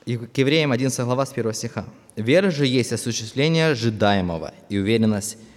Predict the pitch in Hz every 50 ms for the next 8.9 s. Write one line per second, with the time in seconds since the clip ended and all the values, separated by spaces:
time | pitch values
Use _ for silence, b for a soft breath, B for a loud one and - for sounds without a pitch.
0 | B B B B B B - _ - 101 101 101 98 98 87 82 78 78 69 -
1 | - - - _ - _ _ _ _ _ _ _ _ _ _ _ _ _ _ _
2 | _ _ b b b b b b b b b b b b b b b _ _ _
3 | _ _ _ _ _ _ _ _ _ _ _ _ _ - 180 202 - 160 139 120
4 | 101 92 101 95 85 82 80 B B B B B B B B - - - - 196
5 | 196 185 156 139 - 143 131 131 156 156 147 127 127 120 107 117 127 127 120 117
6 | 110 - - - - - - - _ - 104 113 110 110 98 101 92 - - -
7 | - - - - - - - _ _ _ B B B B B B B - 208 226
8 | - 208 202 196 170 151 123 117 123 175 226 240 202 - - - -